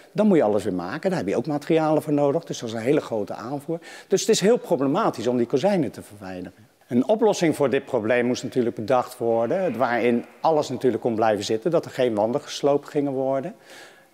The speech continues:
dat de bewoners ontzien werden. En als je dan kijkt naar die bestaande kozijnen, dan zitten ze eigenlijk best wel goed vastgemetseld. Als je daar gebruik van wil maken, dan zou je daar overheen moeten. Uiteindelijk is dat dus het overzetkozijn geworden. Een milieuvriendelijk product,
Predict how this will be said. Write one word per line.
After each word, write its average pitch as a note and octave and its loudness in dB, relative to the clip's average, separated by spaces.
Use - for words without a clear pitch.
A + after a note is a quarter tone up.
dat E3 0
de C3+ 4
bewoners A#2 2
ontzien E3 2
werden. D3 4
En G#2+ -8
als G#2+ -6
je A2+ -4
dan A2+ -2
kijkt C3 0
naar A2+ 2
die A2 0
bestaande A#2 0
kozijnen, A2 0
dan D#3 -2
zitten D3+ -8
ze - -8
eigenlijk C3+ -2
best E3 0
wel C#3 -4
goed - 0
vastgemetseld. E3 -2
Als - -2
je A2 -2
daar A2 0
gebruik C3+ -2
van C3+ -2
wil G#2 0
maken, F2+ -6
dan E3 -2
zou G#2+ 0
je F#2 -4
daar F2+ -6
overheen A2 0
moeten. A2+ -6
Uiteindelijk E3+ 2
is B2 0
dat C3+ 0
dus A2 -2
het - -2
overzetkozijn G#2+ 0
geworden. G2 -4
Een G#2+ -4
milieuvriendelijk A2+ 2
product, G2 -2